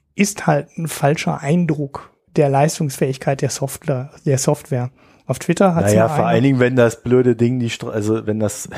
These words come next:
Speaker 2: <laughs> also die erkennen ja überhaupt nichts von der Umgebung, ne? Die, äh, handel-, hangeln sich da nur an den, äh, Streifen da entlang, oder wie?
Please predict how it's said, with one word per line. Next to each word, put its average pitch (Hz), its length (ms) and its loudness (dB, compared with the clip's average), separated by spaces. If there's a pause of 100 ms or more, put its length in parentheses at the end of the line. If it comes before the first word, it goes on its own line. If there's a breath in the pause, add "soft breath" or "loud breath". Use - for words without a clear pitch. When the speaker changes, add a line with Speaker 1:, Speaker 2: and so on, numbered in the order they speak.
(100)
Speaker 2:
<laughs> - 180 -14
also 123 200 0
die 135 180 -2
erkennen 151 280 0
ja 139 120 2
überhaupt 120 360 -2
nichts - 200 -10
von 139 200 -2
der 127 160 2
Umgebung, 117 600 -2
ne? 127 220 -2 (100)
Die, 113 120 -2
äh, 113 280 0
handel-, 120 560 -2
hangeln 131 280 -2
sich 123 220 -4
da 113 140 2
nur 127 240 0
an 143 120 -2
den, 135 380 -6
äh, 135 140 -8
Streifen 120 460 -4
da 92 180 -4
entlang, 85 400 -10
oder 85 300 -12
wie? 87 180 -12